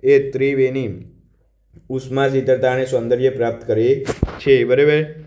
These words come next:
તો આ ખાસ કરીને જોઈ લેજો. આઈ એમ પી ક્વેશ્ચન છે વિદ્યાર્થી મિત્રો, બરાબર? તો ખાસ કરીને આ પ્રશ્ન તૈયાર કરી દેજો. ત્યાર પછી આગળ આપણે જોઈ લઈએ ક્વેશ્ચન નંબર બે,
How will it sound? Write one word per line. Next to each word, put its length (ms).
તો 80
આ 240
ખાસ 380
કરીને 280
જોઈ 460
લેજો. 320
આઈ 180
એમ 200
પી 280
ક્વેશ્ચન 480
છે 180
વિદ્યાર્થી 420
મિત્રો, 260
બરાબર? 600
તો 120
ખાસ 360
કરીને 260
આ 80
પ્રશ્ન 360
તૈયાર 280
કરી 580
દેજો. 360
ત્યાર 180
પછી 220
આગળ 200
આપણે 240
જોઈ 200
લઈએ 200
ક્વેશ્ચન 420
નંબર 260
બે, 320